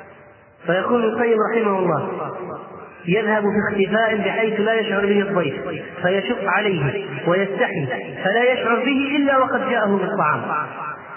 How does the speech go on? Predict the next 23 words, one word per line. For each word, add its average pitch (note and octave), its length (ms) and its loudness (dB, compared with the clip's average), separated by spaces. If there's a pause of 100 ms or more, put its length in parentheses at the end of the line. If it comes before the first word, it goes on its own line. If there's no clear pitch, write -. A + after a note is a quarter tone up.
(300)
بخلاف A#3+ 480 0
من A#3 140 4
يسمع B3+ 360 2
ضيفه A3 680 0 (340)
ويقول G3+ 480 2
له: A#3+ 280 2
"مكانكم G3 600 0 (100)
حتى F#3+ 280 0
آتيكم F#3 320 0
بالطعام"، E3 480 0
بعد D3 180 -2
يقول: D#3 280 0
"لا، F#3 220 0
ما G3 100 2
في F#3+ 80 -2
داعي E3+ 320 0
تجيب E3 140 -2
الطعام"، E3 420 0
بعدين F3 380 0 (340)
يحلفون F3 460 0
عليه، E3 320 0
يحلف F3 280 -2
عليهم. E3 300 2